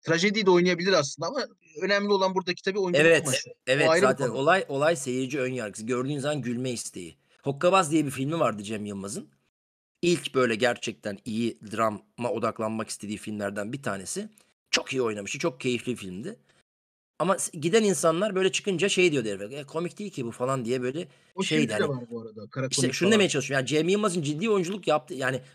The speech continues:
Speaker 2: bir komedyenden beklenti gülme arzusu olduğu için inanılmaz ön yargıya maruz kalıyor dramatik oyunculuk denerken. Adam Sandler bunu aynen Cem Yılmaz gibi başaran, saygıyı hak eden adamlardan biri diye B'de.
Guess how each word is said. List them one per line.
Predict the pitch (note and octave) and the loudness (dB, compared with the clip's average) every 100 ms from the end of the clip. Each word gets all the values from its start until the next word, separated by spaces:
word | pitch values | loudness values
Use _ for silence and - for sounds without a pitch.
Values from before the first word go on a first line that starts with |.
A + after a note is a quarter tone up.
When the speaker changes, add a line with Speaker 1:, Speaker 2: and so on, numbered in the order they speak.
| - | -4
Speaker 2:
bir | E3+ | -4
komedyenden | - F3 F#3+ F3 G3 A#3 A3 | 4 6 6 6 6 4 4
beklenti | F3 E3 G3 G3 F#3+ | 2 2 2 2 0
gülme | C#3+ D3+ G3 | 2 2 4
arzusu | F#3 D3+ C3+ | 4 2 0
olduğu | D3+ D3+ A3 | 0 2 0
için | A3+ - | -2 -2
inanılmaz | C#3+ C#3+ D#3+ F3 G3 | -2 0 0 2 2
ön | E3 D#3+ | 2 0
yargıya | D#3+ D3+ C#3+ E3+ | 2 2 4 4
maruz | C#3+ B2+ A#2+ | 4 2 0
kalıyor | - A2+ A2+ | -2 -2 -2
dramatik | A#2+ B2 A#2+ B2 | 0 -2 -2 -6
oyunculuk | A#2+ A2+ - | -6 -6 -6
denerken. | A2+ G#2+ - F2 - - _ C#3 | -6 -6 -8 -14 -14 -20 _ -2
Adam | C#3 F#3+ | 2 2
Sandler | G#3 A#3 G#3+ D#3+ | 4 2 4 2
bunu | F3 F#3+ | 2 2
aynen | A3 A3+ G#3 | 2 4 2
Cem | E3 F#3 | 4 4
Yılmaz | F#3+ F#3+ E3+ C3+ | 4 4 2 2
gibi | C3 | -2
başaran, | C3 C3 D#3+ G3+ C#4+ _ _ _ _ | 0 2 4 4 2 _ _ _ _
saygıyı | D#3 D#3 E3 G3 | 2 2 4 2
hak | F3 | 2
eden | F3+ | 2
adamlardan | F3+ E3+ E3+ E3+ E3+ F3+ | 4 4 4 4 6 4
biri | D3+ E3 | 2 2
diye | D#3+ C3+ | 2 2
B'de. | C#3 B2 A2 G2+ | 4 4 4 -6